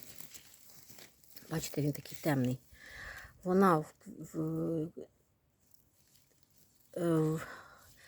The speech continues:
червні місяці викинула квітку і квітла. Потім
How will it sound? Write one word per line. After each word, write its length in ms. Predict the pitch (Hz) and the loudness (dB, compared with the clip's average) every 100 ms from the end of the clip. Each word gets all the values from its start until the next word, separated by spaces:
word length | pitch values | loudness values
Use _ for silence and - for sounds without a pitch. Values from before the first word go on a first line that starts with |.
| - - | -20 -6
червні 420 | - 208 180 175 | 6 8 8 8
місяці 540 | 165 156 - 208 - | 6 4 0 -4 -2
викинула 560 | 208 196 - 220 208 185 | 2 2 4 4 4 4
квітку 540 | - 160 156 - 233 - - - - - _ | 0 -6 -8 -8 -10 -10 -18 -20 -20 -20 _
і 120 | 208 | -4
квітла. 520 | 208 175 156 - 160 165 - - - - - - - | -2 0 -2 -2 -10 -12 -16 -20 -20 -20 -20 -20 -4
Потім 480 | 175 - 262 311 | -2 8 10 10